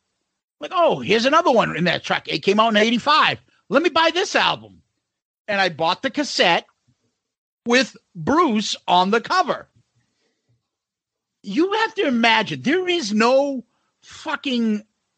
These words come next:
uh, internet. There is no other Kiss fan that I had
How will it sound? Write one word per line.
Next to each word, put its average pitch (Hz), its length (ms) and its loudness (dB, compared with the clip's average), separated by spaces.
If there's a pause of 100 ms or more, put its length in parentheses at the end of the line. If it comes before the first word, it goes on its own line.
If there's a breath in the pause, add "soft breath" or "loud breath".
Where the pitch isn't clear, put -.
(180)
uh, 160 560 2 (220)
internet. 160 680 0 (300)
There 240 160 2
is 220 160 0
no 285 480 0
other 262 280 2
Kiss - 500 -2
fan 220 440 -2
that 180 100 -2
I 185 100 -2
had 147 420 -4